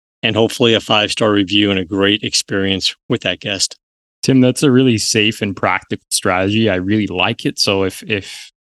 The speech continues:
Speaker 2: you know, listeners have a similar property to yours, you know, that's a really good strategy to kind of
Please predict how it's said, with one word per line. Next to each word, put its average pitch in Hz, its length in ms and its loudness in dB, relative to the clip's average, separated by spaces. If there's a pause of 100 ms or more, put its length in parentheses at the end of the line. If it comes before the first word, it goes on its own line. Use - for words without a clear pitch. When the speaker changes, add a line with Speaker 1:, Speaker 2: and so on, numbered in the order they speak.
(160)
Speaker 2:
you 117 100 0
know, 95 140 -2
listeners 98 520 -2
have 95 460 -4
a 101 80 -4
similar 98 460 -2
property 92 540 -8
to - 140 -10
yours, 95 720 -4
you 101 180 -8
know, 87 120 -6
that's 95 220 -6
a 90 80 -6
really 90 240 -4
good 85 160 -8
strategy 92 520 -4
to - 140 -14
kind 92 220 -8
of 87 80 -8